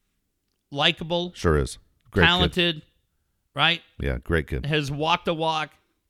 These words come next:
Speaker 1: And
Speaker 2: Everybody's rooting for him.
Speaker 1: Right.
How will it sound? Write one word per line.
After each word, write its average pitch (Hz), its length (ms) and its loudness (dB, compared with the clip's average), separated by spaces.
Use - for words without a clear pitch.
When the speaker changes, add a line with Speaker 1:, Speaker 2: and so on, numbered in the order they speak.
Speaker 1:
And 120 500 -2
Speaker 2:
Everybody's 92 400 4
rooting 76 220 -4
for 67 160 -4
him. 64 80 -8
Speaker 1:
Right. 294 420 0